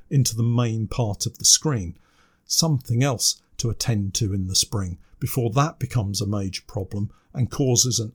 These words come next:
accident or something. If you're taking part in any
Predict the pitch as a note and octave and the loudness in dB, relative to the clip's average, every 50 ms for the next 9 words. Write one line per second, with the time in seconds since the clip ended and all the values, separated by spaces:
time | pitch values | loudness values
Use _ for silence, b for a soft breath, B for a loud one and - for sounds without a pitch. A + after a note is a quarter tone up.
0 | _ - - E3+ D#3+ - - - G2 - F2+ F#2+ G2 G2 - - - F#2+ F2 E2+ | _ -4 -4 -4 -2 0 -2 -2 -2 -2 -8 -10 -8 -2 0 0 0 0 -2 -4
1 | - - D#2+ D#2 D#2 _ _ _ _ _ _ _ _ _ _ _ _ _ _ _ | -8 -10 -14 -14 -14 _ _ _ _ _ _ _ _ _ _ _ _ _ _ _
2 | _ _ - - C3+ - F3+ - - A#3+ C4 - - A3 G3+ C3+ - - F#3+ D#3+ | _ _ -4 -2 2 2 4 4 4 2 2 0 2 2 2 2 4 2 2 2
3 | A2+ A2+ - - - - D3 C3 C3+ C#3+ - - E3+ D3+ C#3+ C#3+ - | 2 0 -2 -4 -4 -2 0 0 0 0 -2 0 0 2 2 0 -2